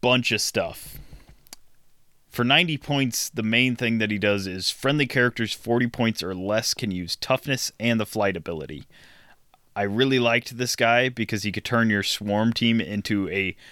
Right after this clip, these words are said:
swarm team that can reduce, you know, at least one damage, and they can get around, like, you know, if you've got a bunch of rock trolls or you've got a bunch of, like, Oni Hulks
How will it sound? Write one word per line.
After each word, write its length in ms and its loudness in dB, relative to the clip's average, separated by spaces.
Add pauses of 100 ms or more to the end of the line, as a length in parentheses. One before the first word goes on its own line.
(480)
swarm 480 2
team 400 4
that 220 2
can 360 0
reduce, 680 0 (420)
you 100 -2
know, 320 0
at 180 0
least 260 0
one 340 2
damage, 640 0 (840)
and 520 2
they 160 2
can 180 -2
get 120 2
around, 460 2
like, 240 0
you 80 -4
know, 100 -2
if 140 -6
you've 80 -6
got 160 4
a 40 -4
bunch 200 0
of 100 -2
rock 360 -2
trolls 720 0
or 200 -6
you've 120 -8
got 160 2
a 40 -2
bunch 240 -4
of, 100 -2
like, 240 -4
Oni 300 0
Hulks 580 -2